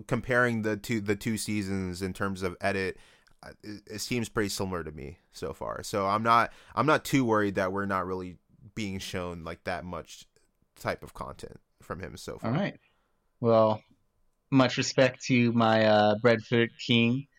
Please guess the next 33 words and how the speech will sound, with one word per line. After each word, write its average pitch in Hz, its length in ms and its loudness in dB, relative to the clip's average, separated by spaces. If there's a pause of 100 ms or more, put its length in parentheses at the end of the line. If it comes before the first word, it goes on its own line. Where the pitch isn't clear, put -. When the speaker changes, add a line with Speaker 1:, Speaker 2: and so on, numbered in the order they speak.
(240)
Speaker 2:
Uh, 104 180 4
very 117 240 4
glad 107 480 4
from 104 380 0
the 101 80 -4
premiere 101 420 0
to 95 160 -6
see 95 320 0
him 95 480 0 (100)
be 104 120 -2
so 101 140 2
prominent 92 400 0
from 90 120 -2
the 90 80 0
get-go. 82 540 -2 (420)
And, 101 220 0
uh, 104 80 6
speaking 156 340 2
of 131 140 4
Speaker 1:
<laughs> - 0 -
Speaker 2:
Breadfruit, 123 580 4 (420)
my 120 120 2
last 147 260 4
main 123 160 0
character 117 500 2
I 107 60 4
have 107 240 0
on 104 80 -2
my 98 140 -2
board 101 300 2
is 95 120 -2
actually 127 320 0
Tony. 104 500 0